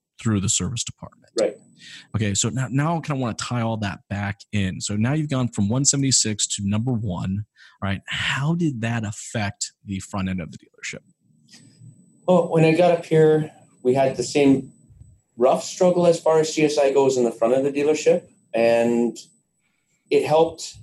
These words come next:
Speaker 2: once we got the, the salespeople on the same type of program of culture change and greeting.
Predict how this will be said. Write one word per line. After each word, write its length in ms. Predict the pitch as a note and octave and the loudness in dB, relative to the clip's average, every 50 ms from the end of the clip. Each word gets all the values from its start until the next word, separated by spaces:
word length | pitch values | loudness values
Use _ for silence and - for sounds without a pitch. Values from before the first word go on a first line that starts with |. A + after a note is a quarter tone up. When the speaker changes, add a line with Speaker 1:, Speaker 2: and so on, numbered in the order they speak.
| - - - | -14 -6 0
Speaker 2:
once 260 | D3+ E3+ F3 - - | 0 0 0 2 2
we 140 | E3+ D#3+ D3 | 2 4 4
got 320 | D#3 C#3+ C#3 - - - _ _ _ _ _ _ _ - | 4 4 2 2 -2 -6 _ _ _ _ _ _ _ 0
the, 240 | B2 A#2+ A2 F#2 - - | 2 2 2 0 -4 -6
the 80 | - G#2+ | -6 -4
salespeople 580 | - - C3 C3+ C3+ C3+ - C#3 C3 B2+ - - | 0 4 4 4 4 4 0 0 2 2 2 2
on 160 | - B2 A#2+ A#2+ | 2 2 2 0
the 80 | A2 | 0
same 280 | A2 - A#2+ A#2 A#2 A2+ | -2 0 0 0 0 0
type 260 | - A2+ A2 G#2+ - | 0 -2 -2 -2 -2
of 60 | - | -4
program 520 | - A2+ A#2 A2+ B2 C3 C#3+ E3 F3+ - - _ _ _ _ - _ _ - | -2 0 0 2 2 2 2 2 0 -4 -6 _ _ _ _ -20 _ _ -2
of 300 | G#2+ A2 G#2+ G#2+ G#2+ - | 2 4 4 4 2 0
culture 320 | - - C3 C3 C3 C3 B2+ | -2 0 0 2 2 0 -4
change 680 | - - B2+ B2 B2 B2 B2 B2 B2 B2 B2 - - - | -2 2 2 4 4 4 4 2 2 0 -2 -4 -10 -8
and 260 | A2 G#2 G2+ G2+ G2+ G2+ | -4 -2 -2 -2 -2 -2
greeting. 580 | A#2+ B2+ B2+ B2 B2 B2 B2 B2 B2 B2 A#2+ | 0 0 2 4 4 4 4 4 4 2 0